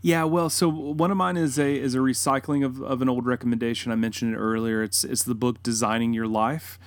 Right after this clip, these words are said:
uh, by, by those two, uh, Stanford, uh, professors, Bill Burnett and Dave Evans.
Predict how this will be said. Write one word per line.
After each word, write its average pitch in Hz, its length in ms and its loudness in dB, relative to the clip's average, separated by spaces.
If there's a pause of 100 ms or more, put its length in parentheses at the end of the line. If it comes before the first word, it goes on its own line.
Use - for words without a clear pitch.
(340)
uh, 104 380 -2
by, 110 240 -2
by 113 180 -4
those 107 320 -2
two, 123 540 0
uh, 113 180 -4
Stanford, 120 720 -2
uh, 107 280 -4
professors, 120 680 -2
Bill 123 240 2
Burnett 120 480 0
and 113 280 -2
Dave 113 240 0
Evans. 120 560 -2